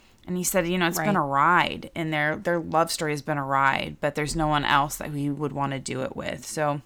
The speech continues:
Speaker 1: he's all in. He seems
Speaker 2: Right.
Speaker 1: very, very sure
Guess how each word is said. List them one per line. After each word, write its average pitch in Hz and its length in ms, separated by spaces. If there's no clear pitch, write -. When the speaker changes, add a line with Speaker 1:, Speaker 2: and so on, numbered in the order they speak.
Speaker 1:
he's 226 300
all 170 320
in. 123 360
He 180 120
seems 190 340
Speaker 2:
Right. 151 80
Speaker 1:
very, 170 840
very 165 340
sure - 540